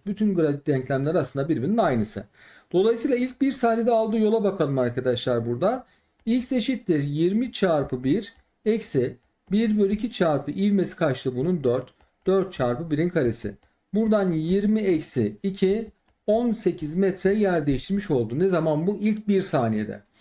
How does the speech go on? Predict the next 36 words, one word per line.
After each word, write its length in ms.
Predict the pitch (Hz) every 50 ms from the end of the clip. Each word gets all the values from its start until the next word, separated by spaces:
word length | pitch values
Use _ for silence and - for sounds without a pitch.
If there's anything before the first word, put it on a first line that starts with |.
| - _ - _ _ _ -
Peki 240 | - 233 247 -
son 380 | 226 - - 226 254 285 294 277
bir 120 | 277 277
saniyedeki 680 | 254 - - 220 208 202 196 190 180 180 185 185 - 220
yer 260 | 208 196 190 185 180
değiştirmesini 580 | 170 156 147 - 143 135 151 139 117 - 123
soruyor. 380 | 113 - - 113 123 165 226 277 - _ - - _ _ -
Öncelikle 600 | - 185 202 220 226 277 294 277 - 226 196 190
bu 120 | 190 226 220
aracın 320 | 226 226 214 185 185 196
yine 380 | 214 247 233 214 214 254 285 - _ _ _ _
kaç 240 | - - 262 254 -
saniyede 460 | - 220 208 208 220 233 226 254 214
durduğunu 400 | 240 233 220 196 220 233 247 226
bulmamız 380 | 233 226 214 208 208 208 190 180
gerekiyor. 500 | 170 151 135 123 120 - 117 101 104 - _ _ _ _ _ _ -
Bunun 140 | 208 247 285
için 340 | 294 208 - 214 190 156
de 240 | 147 135 127 127 131 _ _ _ _ _ _ _ _
hız 340 | _ - 233 269 254 233 220
değişimi 520 | 233 226 226 226 214 - 233 214 226 196
bölü 200 | 185 180 165 160
zaman 320 | 156 151 180 196 254 294 294
ivmeyi 420 | 254 220 226 214 220 220 214 196
veriyordu. 360 | 175 151 139 131 127 131 131
Buradan 220 | 139 143 170 170 160
yapacağız. 480 | 151 131 120 120 120 147 190 247 262 -
İvme 460 | 254 233 220 233 240 233 233 220 196
dört 220 | 202 208 196 196 190
arkadaşlar. 640 | 170 156 143 143 151 147 143 139 139 - 156 143
Hız 280 | 143 151 196 202 185 175
değişimimiz 520 | 190 190 196 190 - 196 190 185 180 170
yirmiden 380 | 175 180 175 180 180 180 185 185
sıfıra 380 | 180 - 180 165 170 170 165
düşünceye 460 | 165 156 - 175 175 156 156 160 156 156
kadar 360 | 156 156 147 151 170 208